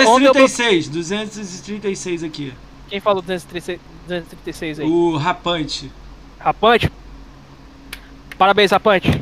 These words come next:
Speaker 2: Foi o mais perto,
Speaker 1: Essa
Speaker 2: duzentos e trinta e seis.
Speaker 1: Muito bom, hein, velho? Eu, eu bloqueei um cara ontem.
Speaker 2: Não, duzentos e vinte e quatro o M X também.
Speaker 1: Ah, M X aí. M X é bom. M X é bom. É,
Speaker 2: Duzentos e vinte e quatro
Speaker 1: esse número aí,
Speaker 2: e
Speaker 1: M X.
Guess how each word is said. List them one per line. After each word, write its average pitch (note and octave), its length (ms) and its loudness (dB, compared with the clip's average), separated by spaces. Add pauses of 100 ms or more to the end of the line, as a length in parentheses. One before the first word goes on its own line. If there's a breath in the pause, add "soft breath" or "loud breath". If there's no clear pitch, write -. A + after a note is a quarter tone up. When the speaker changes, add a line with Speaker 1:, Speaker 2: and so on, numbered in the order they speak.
(100)
Speaker 2:
Foi E3+ 140 -8
o - 20 -8
mais G3+ 200 -4
perto, E3+ 200 -8
Speaker 1:
Essa D#3+ 100 -2
Speaker 2:
duzentos F3 340 -6
e - 40 -20
trinta G3 220 -8
e E3+ 60 -4
seis. E3+ 380 -10
Speaker 1:
Muito A3+ 220 -8
bom, G3+ 180 2
hein, G3 80 4
velho? F3+ 260 4
Eu, G3+ 280 2
eu G#3+ 80 4
bloqueei A3+ 280 2
um B3+ 60 -2
cara C4 260 4
ontem. A3 400 2 (140)
Speaker 2:
Não, A3+ 160 0
duzentos G#3 300 0
e G#3+ 40 -6
vinte A#3+ 160 -4
e - 40 -8
quatro A#3 440 0
o G#3+ 100 -4
M G#3+ 160 -2
X G3+ 260 -4
também. F#3+ 420 -6 (680)
Speaker 1:
Ah, F3 260 2
M D#3 100 -8
X D#3 180 -12
aí. F3 300 -2
M G#3 200 -4
X B3 160 -8
é D#4 120 6
bom. G3 160 2 (220)
M F#3 60 -20
X B3+ 120 -12
é G#3+ 80 -6
bom. D3+ 180 -12 (220)
É, G3+ 180 6
Speaker 2:
Duzentos F3 240 -2
e - 20 -12
vinte G3 120 -4
e G#3+ 100 6
quatro G3+ 140 4
Speaker 1:
esse A3 80 6
número A3 180 6
aí, G#3 60 6
Speaker 2:
e F#3+ 60 6
Speaker 1:
M E3+ 120 4
X. - 20 -6